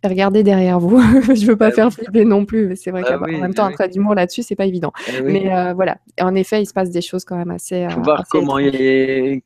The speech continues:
Speaker 2: de quoi est mort Tesla, par exemple, hein, euh,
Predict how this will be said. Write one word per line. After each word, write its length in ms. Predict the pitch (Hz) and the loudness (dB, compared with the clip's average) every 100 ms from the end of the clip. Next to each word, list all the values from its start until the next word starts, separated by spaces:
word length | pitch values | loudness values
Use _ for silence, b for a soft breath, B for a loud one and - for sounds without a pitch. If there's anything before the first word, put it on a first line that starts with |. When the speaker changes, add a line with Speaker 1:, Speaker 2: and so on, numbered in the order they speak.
| - | -8
Speaker 2:
de 140 | 143 | -2
quoi 220 | 147 160 151 | 0 2 2
est 20 | |
mort 220 | 151 - | 2 -2
Tesla, 480 | - 139 - 220 226 | -2 -2 -2 -2 -2
par 160 | 151 131 | -2 -2
exemple, 440 | 120 127 117 127 | -4 -6 -8 -8
hein, 300 | 143 135 113 110 | -8 -8 -10 -14
euh, 260 | 110 107 | -18 -20